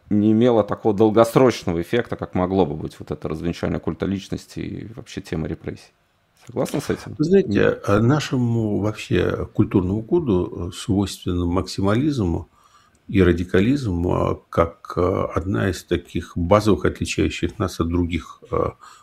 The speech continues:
Speaker 2: культур черт. А, я тут, э, не импровизирую, но, в общем, можно почитать, э, Вехи, Бердяева, там как бы много об этом.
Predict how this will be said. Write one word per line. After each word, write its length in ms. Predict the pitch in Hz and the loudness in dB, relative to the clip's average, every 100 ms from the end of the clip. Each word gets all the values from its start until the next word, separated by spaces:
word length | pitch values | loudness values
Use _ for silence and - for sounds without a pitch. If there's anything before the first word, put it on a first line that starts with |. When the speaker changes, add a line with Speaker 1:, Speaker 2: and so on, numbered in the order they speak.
| _ _ | _ _
Speaker 2:
культур 380 | 101 92 - 123 | 4 6 4 2
черт. 480 | - 92 - - _ _ _ _ _ - | 0 -2 -2 -10 _ _ _ _ _ -4
А, 200 | 87 87 | 2 2
я 240 | 95 120 | 8 6
тут, 260 | 120 - - - | 6 0 -18 -4
э, 280 | 101 87 90 | 2 2 2
не 160 | 90 95 | 4 4
импровизирую, 840 | 90 101 107 117 147 104 87 90 92 | 6 4 2 4 4 4 0 -2 -2
но, 220 | 92 90 | 0 0
в 120 | 92 | 0
общем, 220 | 90 - | -2 0
можно 200 | 90 82 | -2 -2
почитать, 640 | 90 - - - 92 - - | -4 -10 -8 2 2 2 -4
э, 380 | - - 95 - _ - _ _ | -2 -2 -4 -8 _ -20 _ _
Вехи, 440 | 98 90 117 117 87 | 0 4 4 2 -2
Бердяева, 840 | 80 85 95 104 92 90 92 87 | 0 2 2 2 0 0 -2 -4
там 300 | - 87 92 - | -4 -6 -6 -10
как 160 | - 87 | -6 2
бы 80 | |
много 320 | 95 110 82 90 | 8 10 10 6
об 120 | 87 | 4
этом. 260 | - - | -2 -8